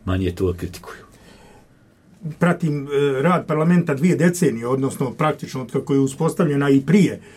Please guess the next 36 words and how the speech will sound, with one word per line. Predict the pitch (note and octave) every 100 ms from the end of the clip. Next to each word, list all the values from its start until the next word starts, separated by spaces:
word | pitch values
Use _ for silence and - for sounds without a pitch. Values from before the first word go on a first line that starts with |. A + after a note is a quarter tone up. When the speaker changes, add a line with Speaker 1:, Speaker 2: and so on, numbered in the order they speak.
| - -
Speaker 2:
nego | D#3 C3+
što | - C#3+
se | C3+
uspostavio | D3 C#3 E3 E3+ D#3 C3+
ovakav | D3+ D#3+ D3+ - A#2+ G2 - - - -
parlament. | D3+ D3+ G3+ B3+ G3+ - -
Ono | A3 B3 A3
što | - F#3+
je | F3+ E3 - - -
jasno, | F3+ A#3+ - C#3 B2+ B2 A#2+
gospodine | C#3+ D3 F3 D#3+
Mujkanoviću, | D#3 E3 E3 C#3 B2 A#2+ C3+
e, | C3 D3+ D3+ C#3 - - -
sad | - D3
će | D#3
ići | E3 - C3+ C3
gospodin | C3 - D#3 D3+
Kokanović, | F3 F3 D#3 C#3+
pa | - D3+
evo | D#3 C3 - - -
da | D3 D#3
to | - F3+ D#3
sumiramo. | - G3+ G3+ E3 C#3 C3+
Šta | - C4 B3+
bi | E3+ -
u | F3 D3 -
ovom | G#3 G#3+ F#3+
trenutku, | D3 D#3 D#3+ - D3+
gospodine | D3+ F3 D3
Kokanoviću, | C#3 D3+ D3 C3 -
prije | D#3+ C#3+
svega | B2 D#3+ C#3
pitanje | - C3+ C#3 B2
za | C3
vas, | C3 A2+
e, | -